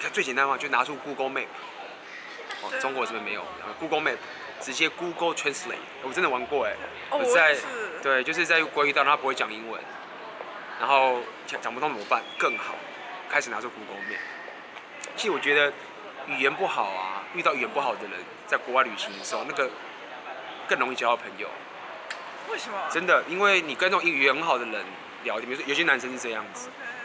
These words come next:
Speaker 1: 你遇到那种会讲话的那个白人，白人女生，然后你讲话比他慢，那就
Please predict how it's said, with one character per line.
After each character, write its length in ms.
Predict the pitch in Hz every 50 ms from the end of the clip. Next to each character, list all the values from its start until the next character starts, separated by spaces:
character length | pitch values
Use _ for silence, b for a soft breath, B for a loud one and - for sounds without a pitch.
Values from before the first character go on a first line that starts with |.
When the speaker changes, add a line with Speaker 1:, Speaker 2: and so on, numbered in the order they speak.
| B B - - -
Speaker 1:
你 80 | 131
遇 40 | 143
到 140 | 156 165 165
那 60 | 160
种 100 | 127 110
会 100 | 131 143
讲 140 | 135 110 98
话 140 | 107 127 120
的 60 | 117
那 60 | 117 113
个 160 | 117 113 107
白 180 | 98 92 101 101
人， 180 | 101 104 98 95 95
白 120 | 104 104
人 80 | 101 101
女 100 | 101 92 -
生， 200 | - - 98 95 120
然 500 | 135 143 151 147 147 143 139 139 135 131
后 60 | 131 143
你 80 | 170
讲 120 | 165 - 107
话 120 | 135 147
比 100 | - 113
他 100 | 104 107
慢， 280 | 117 127 123 117 101 80 - - -
那 100 | 139 131
就 140 | 127 131